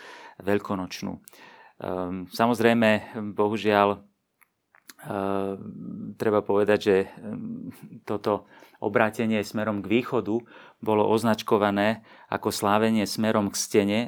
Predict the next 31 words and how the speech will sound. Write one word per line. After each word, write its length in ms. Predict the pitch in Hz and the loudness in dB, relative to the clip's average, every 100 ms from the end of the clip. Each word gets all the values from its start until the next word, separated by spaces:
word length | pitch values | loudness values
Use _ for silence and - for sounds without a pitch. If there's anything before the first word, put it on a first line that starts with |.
| - | -6
či 160 | - 101 | -6 -6
chrbtom 480 | - 127 - 113 107 | -2 -4 0 -2 2
k 80 | |
ľudu. 320 | 107 117 92 82 _ - - _ _ | 4 4 4 -6 _ -20 -20 _ _
Tým 160 | 113 110 | -2 0
sa 80 | 113 | 2
tento 320 | 110 110 104 | 0 0 -2
spôsob 480 | - 110 110 110 - | 2 2 2 0 0
samozrejme 640 | 104 107 107 107 104 95 | 0 2 2 2 2 0
predstavil 480 | - 110 - 104 101 | 0 0 2 2 2
ako 240 | 101 113 | 2 0
absurdný 840 | 110 107 - 117 104 104 113 117 - - - | 0 0 2 0 0 0 0 0 -6 -20 -8
a 120 | 101 98 | -4 -2
úplne 360 | 107 117 110 | -2 0 2
nepriateľný. 880 | 110 117 127 101 92 101 90 90 95 87 _ - | 2 4 4 4 4 0 -2 -4 -8 -14 _ -6
Len 100 | 101 104 | -2 2
tak 160 | 110 | 4
môžeme 240 | 113 110 104 | 4 2 2
vysvetliť 440 | 104 - - 101 - | 0 0 -2 -2 -4
šku-, 120 | - | -8
skutočnosť, 560 | - 123 123 - 113 95 | -4 0 0 0 -4 0
že 80 | 107 | 0
sa 160 | 110 | 2
večera 400 | 95 110 120 107 | 4 4 4 2
stala 320 | 101 - 98 | 2 2 0
normatívnou 560 | 98 107 110 104 104 101 | 2 2 2 0 -2 0
myšlienkou 480 | 98 98 117 107 98 | -2 -2 -2 0 -2
kresťanskej 560 | - 104 - 104 107 | 0 -2 0 -2 -2
liturgickej 520 | 95 101 98 101 - 107 | -2 -4 -4 -6 -4 -2
slávnosti. 640 | 113 110 110 95 - 107 - - - - - | 2 2 2 -4 -8 -14 -14 -20 -20 -20 -20
Skutočne, 680 | - 113 110 - 110 98 | -8 -4 -2 0 0 0